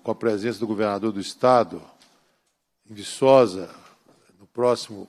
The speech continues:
quinta ou sexta-feira, ainda estamos acertando essa agenda, e é muito importante, o Coronel Henrique é quase um viçosense, né, e também membro dessa comissão,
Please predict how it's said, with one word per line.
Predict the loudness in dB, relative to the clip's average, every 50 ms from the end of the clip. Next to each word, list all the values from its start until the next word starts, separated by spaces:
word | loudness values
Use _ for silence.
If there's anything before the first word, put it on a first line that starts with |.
| _ _ _
quinta | _ -8 -6 -6 -2 0 0
ou | 0
sexta-feira, | 0 0 -2 -2 -2 -2 -6 -8 -10 -6 0 2 2 4 2
ainda | 2 -2 -4
estamos | -4 -2 -4 -4 -4 -4 -6
acertando | -8 -8 -6 -10 -10 -10 -10 _ -6 -4 -4 -4
essa | -6 -8 -10 -10 -10
agenda, | -10 -10 -6 -4 -2 -2 -2 -2 -6 -10 -14 _ _ _ _ _ _ _ _ _ _
e | -16
é | -12
muito | -10 -10 -8 -10
importante, | -10 -4 -2 -2 -2 0 -2 -4 -4 -2
o | -2
Coronel | -2 -2 -2 -2 -4 -6 -6
Henrique | -8 -8 -10 -10 -10 -10 -12 -14 -14 -16 _ _ -20 _ _ -20 _ _ _ _ _
é | -20 -20
quase | _ 0 2 4 4 2 2 -2
um | -6 -6
viçosense, | -6 -8 -10 -8 -6 -6 -8 -6 -6 -2 0 0 0 -2 -4 -6
né, | -4 -4
e | -4
também | -2 -2 -4 -2 -2 -4 -4
membro | -4 -2 -2 -2 -2 -2
dessa | -2 -2 -4 -4 -8 -8
comissão, | -6 -6 -6 -8 -12 -4 -2 0 0 0 -4